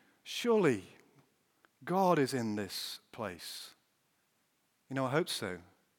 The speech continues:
I'd like to think so. I believe so.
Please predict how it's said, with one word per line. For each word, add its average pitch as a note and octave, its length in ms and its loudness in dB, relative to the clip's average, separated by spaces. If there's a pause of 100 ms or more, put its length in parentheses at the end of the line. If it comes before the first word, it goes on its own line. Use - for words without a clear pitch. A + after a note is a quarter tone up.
(1000)
I'd B2+ 120 -2
like D3 240 4 (240)
to B2+ 100 -8
think F3 320 -4
so. G2 280 -6 (1300)
I C#3 60 -10
believe F3+ 320 -2
so. - 280 -6